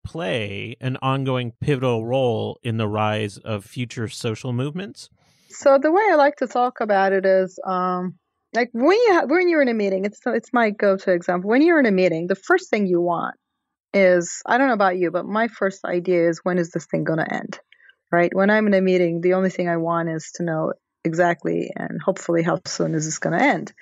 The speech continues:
Speaker 2: 'Cause you want meetings to conclude and come to a decision and sort of, um, go there. Now, Facebook and Twitter are attention-grabbing places, right? They are places that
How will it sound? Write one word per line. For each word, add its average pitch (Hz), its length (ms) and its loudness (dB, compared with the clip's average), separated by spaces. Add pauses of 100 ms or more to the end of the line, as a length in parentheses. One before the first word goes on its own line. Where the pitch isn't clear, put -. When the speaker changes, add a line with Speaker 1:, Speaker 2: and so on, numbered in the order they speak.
(280)
Speaker 2:
'Cause 196 180 0
you 220 100 4
want 247 260 2
meetings 208 340 -2
to 196 80 -4
conclude 202 480 2
and 170 220 -2
come 180 220 -2
to 175 100 -4
a 170 60 -2
decision 175 640 -2
and 175 460 -2 (160)
sort 165 200 -2
of, 165 120 0 (320)
um, 165 380 -2 (360)
go 214 160 2
there. - 260 0 (920)
Now, 214 260 0 (260)
Facebook 285 520 2
and 208 160 0
Twitter 185 540 0 (760)
are 190 280 4
attention-grabbing 175 1400 -2 (420)
places, - 580 -4
right? 170 280 0
They 185 160 4
are 190 140 4
places 196 840 2
that 175 280 2